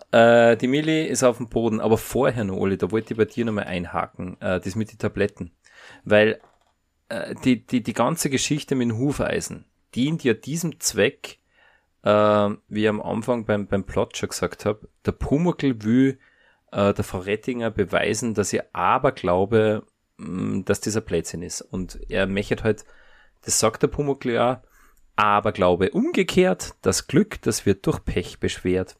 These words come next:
Und Oli, wie, wie wir so wissen, ja, jetzt bei dem Beispiel mit den Tabletten, es funktioniert halt leider nicht, wenn sie die Frau Rettinger die Dinge immer so zurechtlegt,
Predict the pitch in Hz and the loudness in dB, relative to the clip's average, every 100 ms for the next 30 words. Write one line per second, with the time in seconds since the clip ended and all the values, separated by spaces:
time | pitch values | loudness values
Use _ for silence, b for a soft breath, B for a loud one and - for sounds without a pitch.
0 | _ _ B B B B B - 107 107 | _ _ B B B B B -2 0 2
1 | 107 104 - - _ 120 160 196 185 - | 0 -2 -8 -20 _ 4 6 6 4 -2
2 | 131 185 - 135 202 196 175 165 196 - | 0 0 0 2 2 4 2 0 0 0
3 | 95 87 139 - - 113 - 127 127 127 | 0 0 0 -2 -6 -6 0 0 2 0
4 | - 165 147 - - - 139 - 95 82 | 0 -4 -6 -4 -6 -2 -4 -4 -10 -10
5 | _ _ _ _ _ b b 110 - 135 | _ _ _ _ _ b b -6 -2 -2
6 | 127 123 113 220 139 127 92 92 98 92 | -2 0 0 0 2 0 2 0 0 0
7 | 95 98 98 101 101 - 95 104 110 120 | -2 -2 -4 -4 -6 -2 0 0 -2 -2
8 | 110 104 - 101 - 117 120 113 120 113 | 0 -2 -4 -8 -2 0 0 -2 -2 -6
9 | - - 104 - 92 90 - - | -8 -4 -4 -4 -6 -6 -8 -20